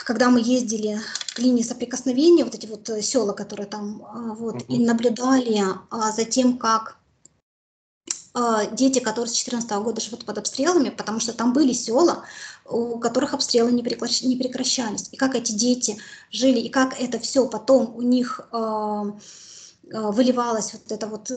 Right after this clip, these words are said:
Speaker 1: постоянное психологическое напряжение, потом как у них физических болезней выливались, ну, это страшно. Это ужасно, это имеет свои последствия, тем более, если с этим не работать. Это всё можно контролировать и свести максимально к, э,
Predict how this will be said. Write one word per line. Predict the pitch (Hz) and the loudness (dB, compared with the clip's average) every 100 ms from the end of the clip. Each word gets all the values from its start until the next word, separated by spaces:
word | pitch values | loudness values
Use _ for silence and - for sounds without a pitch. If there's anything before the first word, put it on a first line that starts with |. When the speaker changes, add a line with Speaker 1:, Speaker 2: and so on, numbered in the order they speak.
| 240 | -10
Speaker 1:
постоянное | 226 - 247 240 220 214 - _ | -10 0 4 4 2 -4 -12 _
психологическое | - - 226 220 233 - - | -6 -2 -2 -2 -2 -4 -4
напряжение, | 214 220 226 240 285 359 240 | -10 -8 -6 0 4 4 4
потом | 202 214 247 | -2 -6 -6
как | 233 208 | -6 -4
у | |
них | 233 214 - | -4 -4 -4
физических | 254 233 - - - - _ - | -4 -2 -6 -6 -12 -14 _ -8
болезней | 220 226 302 302 240 | -4 2 4 4 2
выливались, | 208 208 202 196 202 - | 0 -2 -4 -6 -6 -6
ну, | 226 | -6
это | - - | -6 -10
страшно. | - - - - - _ _ - _ | -8 -8 -8 -10 -12 _ _ -20 _
Это | 226 226 | -4 0
ужасно, | 226 254 294 262 | 2 2 4 2
это | 214 208 | 2 0
имеет | 214 233 | 0 -2
свои | - 220 | -2 -4
последствия, | 240 - 214 202 - 202 | -4 -4 -2 -2 -4 -8
тем | - 220 | -4 2
более, | 262 262 | 6 6
если | - | 2
с | - | -4
этим | 226 233 | -4 -4
не | 214 202 | -4 -4
работать. | 208 208 - - - - - - - - - | -6 -10 -14 -18 -20 -20 -20 -16 -14 -16 0
Это | 247 262 226 | 2 2 0
всё | - 240 | 0 2
можно | 247 226 214 | 2 0 -4
контролировать | 214 214 220 233 214 202 196 | -6 -4 0 2 0 -2 -4
и | |
свести | - 220 - 226 | -4 -4 -4 -2
максимально | 196 202 233 202 190 98 | -2 -4 -4 -2 -2 -4
к, | 98 - | -8 -8
э, | 202 185 104 - - 262 | -4 -4 -6 -10 -12 -10